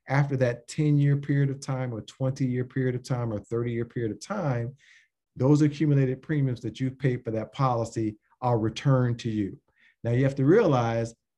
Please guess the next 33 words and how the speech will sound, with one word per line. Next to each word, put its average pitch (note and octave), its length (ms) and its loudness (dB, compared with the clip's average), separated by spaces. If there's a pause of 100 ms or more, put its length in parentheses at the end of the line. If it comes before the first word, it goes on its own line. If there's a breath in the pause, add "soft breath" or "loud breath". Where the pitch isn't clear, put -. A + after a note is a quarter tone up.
(320)
your A#2+ 140 0
policy C#3+ 500 4
is A#2 120 0
gonna A#2 160 -2
terminate B2+ 400 0
at G2+ 80 -8
that - 160 -10
point - 260 -10
too, B2+ 140 2
right? F#2+ 180 -6
So - 100 -6
you A2 200 0
won't B2+ 180 0
have A#2+ 180 0
any A2 140 -2
life A#2+ 280 -4
insurance G2+ 380 -10
at G2 100 -8
that G#2 200 -8
point A2+ 260 -6
for A2+ 120 -10
that G#2 200 -8
policy. A2 540 -4 (340 loud breath)
And G#2+ 200 -6
we've B2 180 2
had, C#3 180 0
we've G#2+ 200 -4 (340)
discussed B2 380 -6
this B2+ 160 -6
on A#2+ 160 -4
previous A#2+ 340 -4
podcasts. A#2+ 640 -4 (640 soft breath)
Uh, G2 400 -10